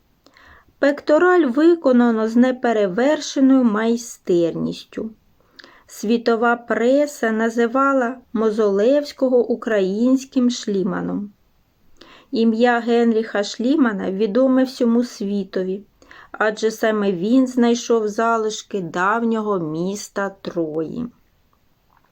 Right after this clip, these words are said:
Здається, світ не був готовий до такого відкриття Бориса Мозолевського.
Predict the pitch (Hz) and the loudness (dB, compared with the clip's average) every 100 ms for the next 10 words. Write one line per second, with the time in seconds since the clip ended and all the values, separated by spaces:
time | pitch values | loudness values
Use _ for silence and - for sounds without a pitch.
0 | _ _ _ _ _ - 202 185 240 233 | _ _ _ _ _ -10 -6 0 0 0
1 | 190 175 170 - - 202 - 220 233 240 | -2 -2 -2 -6 -10 -10 -8 -2 0 2
2 | 226 202 240 262 262 220 214 214 226 233 | 0 0 0 2 2 0 2 0 2 2
3 | 208 190 190 180 - 208 220 202 208 - | 0 -4 -4 -4 -2 0 0 -2 -4 -4
4 | 208 208 214 196 180 175 175 196 - 196 | -4 -4 -2 -2 -2 -2 -2 -4 -4 -4
5 | 185 190 185 180 175 180 - - 180 202 | -4 -2 -2 0 -4 -6 -12 -12 -12 -12